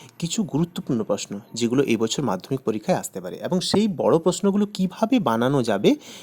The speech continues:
না মুখস্থ করেও কিভাবে নিজের থেকে লেখা যাবে, তার সম্পর্কে এক বিশেষ আলোচনা।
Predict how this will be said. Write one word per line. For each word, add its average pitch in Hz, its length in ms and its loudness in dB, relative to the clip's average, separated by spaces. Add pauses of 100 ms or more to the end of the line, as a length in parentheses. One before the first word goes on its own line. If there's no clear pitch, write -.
(140)
না 147 140 4
মুখস্থ 151 480 -2
করেও 196 220 4
কিভাবে 190 440 0
নিজের 131 300 4
থেকে - 160 0
লেখা 107 240 -6
যাবে, 175 200 4
তার 98 200 2
সম্পর্কে 151 400 -2
এক 151 240 0
বিশেষ - 280 -6
আলোচনা। 90 320 -10